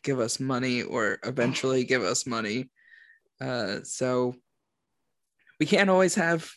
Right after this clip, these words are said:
nice themes, but this week we do have a food theme. Uh, and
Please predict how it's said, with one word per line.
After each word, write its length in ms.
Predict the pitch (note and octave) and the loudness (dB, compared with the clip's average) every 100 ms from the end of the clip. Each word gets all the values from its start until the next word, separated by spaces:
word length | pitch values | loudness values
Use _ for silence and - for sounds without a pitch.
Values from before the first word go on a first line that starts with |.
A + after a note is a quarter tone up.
| _ | _
nice 360 | D3+ E3 F3 - | -2 0 0 -2
themes, 540 | - G3 C#3 G#2+ B2 | -2 -4 -2 -4 -6
but 200 | - C#3 | -4 -2
this 220 | E3 F3 - | 2 2 2
week 180 | F#3 F3+ | -2 -2
we 60 | C#3+ | -2
do 100 | D#3 | 0
have 120 | D3+ | -2
a 60 | |
food 340 | C#3 - F#3 G3 | -6 -2 -2 -2
theme. 380 | - G#2+ C#3 F3 - - _ _ _ - | -6 -4 -4 -8 -14 -20 _ _ _ -10
Uh, 320 | C3+ C3 B2+ - | -4 -2 -2 -2
and 520 | C3+ C3 C3 C3 B2+ | 0 2 2 0 -4